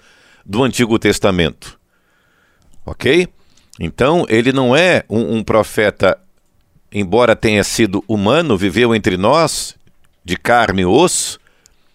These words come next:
mas como filho de Deus, como gerado pelo Espírito, como foi no ventre de Maria.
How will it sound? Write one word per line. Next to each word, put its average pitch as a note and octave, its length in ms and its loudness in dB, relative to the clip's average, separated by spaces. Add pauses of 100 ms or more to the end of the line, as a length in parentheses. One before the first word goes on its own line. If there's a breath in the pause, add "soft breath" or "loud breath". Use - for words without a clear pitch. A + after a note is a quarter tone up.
(440)
mas A2+ 640 0 (720)
como C3+ 280 2
filho F#3+ 640 0 (340)
de G#2+ 140 0
Deus, - 720 -2 (1700)
como C3+ 560 2 (420)
gerado D3+ 800 2 (640)
pelo C3+ 240 2
Espírito, D3 520 0
como C3+ 240 0
foi A2 400 0 (440)
no G#2+ 220 -2
ventre C3+ 640 0 (440)
de G#2 140 -2
Maria. D2+ 500 -2